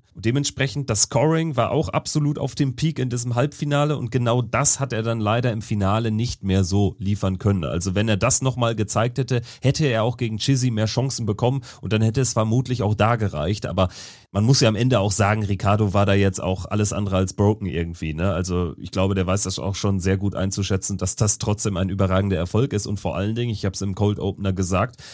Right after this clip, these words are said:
deutsche Darts-Geschichte, weil er ist der erste Deutsche, der ein European Tour Finale zweimal erreicht und vor allen Dingen der erste Deutsche, der eins erreicht außerhalb von Deutschland.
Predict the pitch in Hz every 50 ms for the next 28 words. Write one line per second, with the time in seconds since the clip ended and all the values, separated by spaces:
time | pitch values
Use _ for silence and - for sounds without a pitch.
0 | - - - 98 101 104 107 - 110 92 90 98 - - - 120 - - 127 120
1 | - 127 110 98 104 92 92 107 127 156 160 - - - - - 104 107 98 101
2 | - 113 98 73 90 113 - - 131 117 101 98 104 123 - 139 117 110 107 104
3 | 98 90 107 117 127 123 120 - 120 120 - - 123 120 120 - 117 110 101 98
4 | 104 117 120 123 120 - - - - - - 127 139 131 104 87 87 82 73 90
5 | 87 87 85 - 165 180 - - - - - - - 117 123 123 113 87 101 113
6 | 123 123 113 113 95 67 90 113 - - 120 101 95 104 120 - - 110 113 95
7 | 90 107 - - 80 98 - 87 87 117 127 - - - - - - - _ _
8 | - 110 120 135 - 131 120 113 - - 123 110 107 120 151 170 - - - 107
9 | - - -